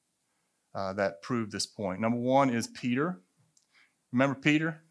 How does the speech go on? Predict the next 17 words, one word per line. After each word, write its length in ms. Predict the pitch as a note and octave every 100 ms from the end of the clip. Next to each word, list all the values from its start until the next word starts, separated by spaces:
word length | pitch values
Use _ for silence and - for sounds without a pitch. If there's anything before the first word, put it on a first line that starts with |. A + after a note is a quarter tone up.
| _ _ _ _ _ _ _ _ _
The 60 |
night 300 | G#2+ B2 B2+
of 180 | A#2+ B2+
his 160 | B2 A#2
arrest, 500 | A2+ B2 C3+ C3+ C3+
what 100 | B2
does 120 | A#2
he 80 | B2
do? 340 | A2+ G2+ F#2 F#2 _ - _
He 140 | - A2+
denies 720 | G#2+ G#2+ G#2+ A2+ A#2 A#2 A2+
Jesus 580 | - G#2+ G2+ G2 G2 - _ _ _ _
three 220 | A2 G#2
times 480 | G2+ G#2 F#2+ F#2 F#2
and 120 | F#2+
goes 180 | F2+ F2+
hiding. 460 | G2+ F2+ E2+ E2+